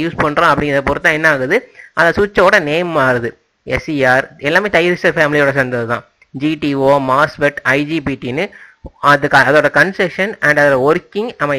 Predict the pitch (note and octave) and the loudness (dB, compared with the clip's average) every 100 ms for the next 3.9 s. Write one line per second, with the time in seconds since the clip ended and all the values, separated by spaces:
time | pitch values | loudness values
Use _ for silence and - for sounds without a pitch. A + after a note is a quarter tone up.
0 | C3+ G3 - C3 C3+ - G#3+ G#3 G3 G3 | -4 -6 -6 -4 -4 -4 -4 -2 -2 -2
1 | F#3+ D#3 D3+ F#3 D3+ D#3 - C3+ B2+ D3+ | -2 -4 -4 -2 -2 -4 -4 -2 0 0
2 | B2 C#3 B2 A2 G#2+ - _ _ _ _ | 0 -2 -4 -4 -8 -14 _ _ _ _
3 | _ - - B2+ D#3 G3 F#3+ F3 | _ -20 -8 -2 0 0 0 0